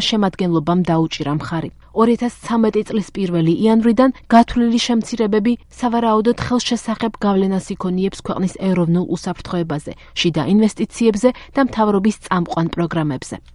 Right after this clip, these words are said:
სეკვესტრის დაწყებას მხოლოდ კონგრესის ხელახალი გადაწყვეტილება თუ შეაჩერებს. ამერიკის საკანონმდებლო ორგანოს მიერ გაწერილ ანგარიშში თავდაცვის სფეროში მნიშვნელოვანი პროგრამები ცხრა მთელი ოთხი პროცენტით მცირდება.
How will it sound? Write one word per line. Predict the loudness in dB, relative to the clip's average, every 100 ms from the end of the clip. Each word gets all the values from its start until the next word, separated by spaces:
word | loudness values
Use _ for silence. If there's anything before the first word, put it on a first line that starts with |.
| -20
სეკვესტრის | -10 0 4 4 2 -6 2
დაწყებას | 2 2 2 2 2
მხოლოდ | 0 2 2 2
კონგრესის | 2 4 4 2 0 -4
ხელახალი | 0 2 2 0 0 0 2
გადაწყვეტილება | 2 2 -2 -4 -2 -2 -2
თუ | -4 -4
შეაჩერებს. | -2 -2 -4 -6 -6 -10 -16 -18 -8
ამერიკის | 0 2 0 -2 -4
საკანონმდებლო | -2 2 2 4 2 2 0
ორგანოს | 0 0 0 0 0
მიერ | 0 0
გაწერილ | 0 -2 -2 -4 -4 -2
ანგარიშში | 0 2 2 2 0 0 -2
თავდაცვის | -2 -2 -2 -2 -4 -4
სფეროში | 0 2 2 2 2
მნიშვნელოვანი | 2 2 -2 -2 0 0 0
პროგრამები | -2 -2 0 0 0 -2
ცხრა | -2 0
მთელი | 0 2 0 2 0
ოთხი | -2 -4 -4
პროცენტით | -2 -2 -2 -4 -6
მცირდება. | -8 -6 -6 -4 -6 -6